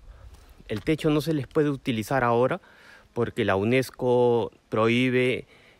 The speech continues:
eh, que s-, que se utilicen materiales nuevos, pero originalmente tenían techo. Entonces,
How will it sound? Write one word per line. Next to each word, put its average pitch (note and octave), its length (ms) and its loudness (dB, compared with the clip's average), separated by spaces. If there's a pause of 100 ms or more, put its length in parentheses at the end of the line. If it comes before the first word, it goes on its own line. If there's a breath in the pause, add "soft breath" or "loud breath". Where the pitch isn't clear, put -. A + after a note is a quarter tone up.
(120 soft breath)
eh, G2 400 0
que A2 80 -4
s-, - 260 -10
que B2 140 -4
se B2 100 -4
utilicen B2+ 760 0
materiales A#2 580 0
nuevos, B2 560 0 (760 soft breath)
pero G2+ 540 2
originalmente C3 1000 0 (500 soft breath)
tenían A2+ 540 -2
techo. - 340 -8 (400)
Entonces, B2 560 -6